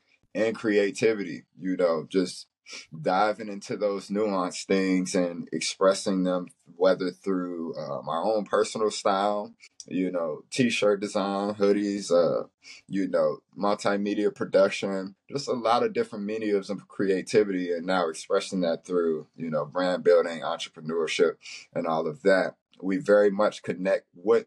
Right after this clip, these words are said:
the person that is in the creative space, the artist, the fashion designer, you know, the, you know, industrial designer, anything in t-,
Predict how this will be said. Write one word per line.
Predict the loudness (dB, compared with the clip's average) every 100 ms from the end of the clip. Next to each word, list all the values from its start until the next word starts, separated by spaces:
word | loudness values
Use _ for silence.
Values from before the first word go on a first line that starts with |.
| -4
the | -4
person | 2 0 0
that | -6 -4
is | -4 -4
in | -6
the | -6
creative | 0 4 4 4
space, | 0 2 2 0
the | -6 0
artist, | 2 2 0 -2 -6 _ _ _ -10
the | -8
fashion | 2 2 2 -2 -6
designer, | -4 -4 -2 0 2 0 -2
you | -6 -2
know, | 0 -2 -4 -14 -16 -14
the, | 0 4 4 2 -8
you | -8
know, | -6
industrial | -4 2 2 2 0 0
designer, | 0 -4 -2 -2 -6 0
anything | 2 4 4 0 0
in | -2
t-, | -4